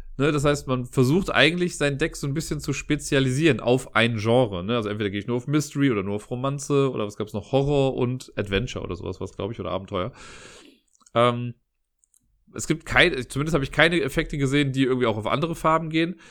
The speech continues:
sondern die Farben sind immer schön für sich separat gehalten. Natürlich kann man auch versuchen, so ein Widespread-Deck zu machen und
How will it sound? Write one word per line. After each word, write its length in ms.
sondern 260
die 80
Farben 420
sind 220
immer 240
schön 240
für 140
sich 200
separat 720
gehalten. 460
Natürlich 340
kann 120
man 80
auch 80
versuchen, 340
so 80
ein 140
Widespread-Deck 680
zu 120
machen 380
und 320